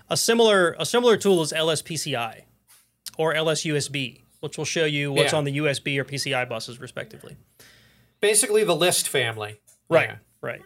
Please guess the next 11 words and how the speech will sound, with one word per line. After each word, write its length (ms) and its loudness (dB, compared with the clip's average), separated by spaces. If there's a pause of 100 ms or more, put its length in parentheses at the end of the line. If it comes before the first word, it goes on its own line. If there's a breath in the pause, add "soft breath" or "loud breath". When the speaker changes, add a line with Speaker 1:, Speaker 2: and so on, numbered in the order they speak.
Speaker 1:
So, 400 -2
uh, 140 0
Aranami 520 4
says, 440 2
"We're 80 -4
playing 260 0
a 60 2
lot 160 2
with 100 -6
Ceph 640 -4 (180)
and 880 -2